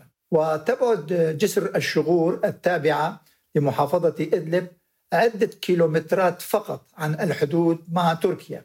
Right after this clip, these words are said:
والتي عاد إليها الإرهابيون وبعد أن نفذوا العملية، وهم من مسلحي ما كان يسمى آنذاك بالجيش السوري الحر،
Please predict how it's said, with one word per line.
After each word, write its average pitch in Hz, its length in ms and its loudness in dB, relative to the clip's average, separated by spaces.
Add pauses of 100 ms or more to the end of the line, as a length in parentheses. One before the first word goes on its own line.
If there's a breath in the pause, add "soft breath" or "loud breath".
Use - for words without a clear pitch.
(380)
والتي 151 380 2
عاد 160 320 0
إليها 170 600 0
الإرهابيون 156 920 2 (380)
وبعد 143 340 2
أن 147 160 0
نفذوا 147 520 0 (240)
العملية، 151 960 0 (540)
وهم 143 280 0
من 147 160 0
مسلحي 147 800 0 (200)
ما 151 140 2
كان 156 360 0
يسمى 151 380 0
آنذاك 147 400 2
بالجيش 147 340 -2
السوري 147 460 0
الحر، 185 500 0